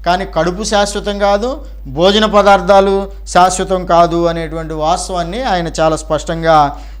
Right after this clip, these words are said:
తెలియజేయటం అనేది జరిగింది. మనము ఒకసారి ఫిలిప్పీలకు మూడవ అధ్యాయము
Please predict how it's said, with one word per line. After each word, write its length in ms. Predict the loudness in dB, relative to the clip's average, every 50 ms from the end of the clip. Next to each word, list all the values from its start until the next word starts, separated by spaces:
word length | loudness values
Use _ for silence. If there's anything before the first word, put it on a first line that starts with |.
| -6 -4
తెలియజేయటం 480 | 0 2 4 4 4 4 4 4 2 0
అనేది 320 | 0 0 0 -2 -2 -2
జరిగింది. 600 | -2 -2 -2 -2 -2 -4 -2 0 0 -2 -2 -2 -6 -12 -18 -18 -18 -16 -10 0
మనము 680 | 2 4 4 4 2 2 0 0 0 -2 -2 -4 -6 -10 -16 -16 -16 -16 -16 -16 -18 -18 -16 -16 -12 -2
ఒకసారి 720 | 0 0 0 0 2 4 4 4 4 2 0 -2 -2 -4 -6 -10 -14 -16 -6 0
ఫిలిప్పీలకు 1000 | 0 2 2 0 -2 -2 -2 0 0 0 0 0 0 0 2 0 0 -2 -6 -14 -16 -16 -16 -16 -16 -16 -16 -14 -10 -6
మూడవ 420 | -4 0 2 4 4 4 4 6 6 6 6 6 4 0
అధ్యాయము 920 | -4 -2 2 4 6 6 6 4 4 0 0 0 0 -2 -2 -4 -8 -6